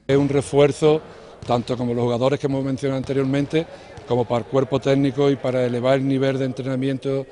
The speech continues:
y de los partidos para el Deportivo Coín, para que, como hemos dicho anteriormente, el equipo siga ilusionado y,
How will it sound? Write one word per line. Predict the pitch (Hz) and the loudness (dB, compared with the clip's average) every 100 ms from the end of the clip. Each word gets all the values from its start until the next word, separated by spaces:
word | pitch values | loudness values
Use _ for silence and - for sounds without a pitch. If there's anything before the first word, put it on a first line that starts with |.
| - - - | -18 -20 -16
y | 131 | -2
de | 131 | -2
los | 127 | 0
partidos | 135 117 139 151 160 | 0 0 2 2 0
para | - 117 117 | -6 -4 -4
el | 113 | -4
Deportivo | 117 120 127 127 | -6 -6 -4 -4
Coín, | 123 135 139 151 - - - - | 0 0 0 -4 -14 -20 -20 -12
para | 120 113 107 | -4 -4 -2
que, | 113 110 | -4 -6
como | 110 | -6
hemos | 117 120 | -4 -2
dicho | 120 | -2
anteriormente, | 120 127 123 131 127 135 131 - - - | -4 -4 -2 -4 -2 -4 -4 -8 -20 -6
el | 120 117 | -2 -2
equipo | 110 120 127 | -2 -4 -4
siga | - - 123 | -6 -4 -2
ilusionado | 127 127 123 123 127 135 | 0 -2 -2 -2 -2 -2
y, | 131 127 | -2 -6